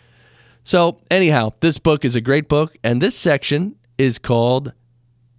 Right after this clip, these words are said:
How I Became the Only Personal Pupil of the Greatest Mental Scientist of the Present Day. And, uh, the present day she's mentioning is,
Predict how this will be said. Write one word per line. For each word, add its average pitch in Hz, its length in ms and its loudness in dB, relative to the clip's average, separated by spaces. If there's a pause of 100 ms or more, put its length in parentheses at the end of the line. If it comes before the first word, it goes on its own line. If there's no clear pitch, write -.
How 147 320 2
I 131 160 2
Became 127 720 -2 (100)
the 113 280 -6
Only 185 400 -2
Personal 156 560 -4
Pupil 113 600 -4 (440)
of 117 160 -6
the 117 80 -2
Greatest 135 580 -2
Mental 123 400 -2
Scientist 110 800 -4
of 101 200 -10
the 95 80 -8
Present 107 500 -6
Day. 101 340 -6 (2500)
And, 101 340 -2
uh, 95 200 -2
the 101 100 -4
present 139 340 0
day 117 220 0
she's 156 340 -4
mentioning 98 560 -4
is, 95 540 -6